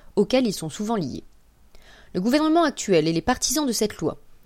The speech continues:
mettent en avant la nécessité de transposer dans le droit français une directive européenne adoptée en mai deux mille seize,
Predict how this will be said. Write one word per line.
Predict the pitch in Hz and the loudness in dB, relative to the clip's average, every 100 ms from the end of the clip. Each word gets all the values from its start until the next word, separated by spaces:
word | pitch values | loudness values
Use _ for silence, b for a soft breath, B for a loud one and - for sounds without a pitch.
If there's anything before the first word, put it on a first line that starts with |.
| - | -8
mettent | 196 214 | -2 0
en | 254 | 0
avant | 269 311 | 0 0
la | 262 | 0
nécessité | 202 240 - - 247 285 | 0 0 -2 -2 -2 -2
de | |
transposer | 190 - 269 - 277 240 214 | -2 -4 -8 -4 -2 0 0
dans | 165 | -2
le | 156 | -4
droit | 156 151 | -2 -4
français | - 226 - 302 302 B B B | -4 -4 -2 -2 -4 B B B
une | 180 | -4
directive | 190 285 285 - 202 180 | 0 2 0 0 -4 -2
européenne | 247 262 233 196 190 254 - | 0 2 2 2 2 0 -2
adoptée | 247 202 185 - 180 | -2 -2 -2 -2 -2
en | |
mai | 175 214 | 0 -2
deux | 185 | -2
mille | 165 151 | -4 -4
seize, | - - - - | -4 -4 -8 -10